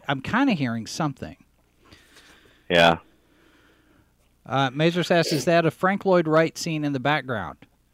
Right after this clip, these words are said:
Speaker 1: for you?
Speaker 2: Who, for me?
Speaker 1: Oh, yeah,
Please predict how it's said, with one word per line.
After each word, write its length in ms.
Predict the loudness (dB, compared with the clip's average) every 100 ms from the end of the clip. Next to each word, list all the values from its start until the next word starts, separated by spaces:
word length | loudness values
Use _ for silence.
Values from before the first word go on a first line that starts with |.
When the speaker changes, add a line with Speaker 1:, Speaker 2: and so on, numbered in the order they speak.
| _ -16
Speaker 1:
for 120 | -14
you? 260 | -12 -16 -20 _ _ _ _ _ _ _ _ _ _ _ _ _ _ _ _ _ _ _ _ _ _ _ 2
Speaker 2:
Who, 100 | 4
for 120 | 6
me? 320 | 8 8 8 2 -18 -16
Speaker 1:
Oh, 260 | -16 -16 -18 -14
yeah, 420 | -4 0 0 -4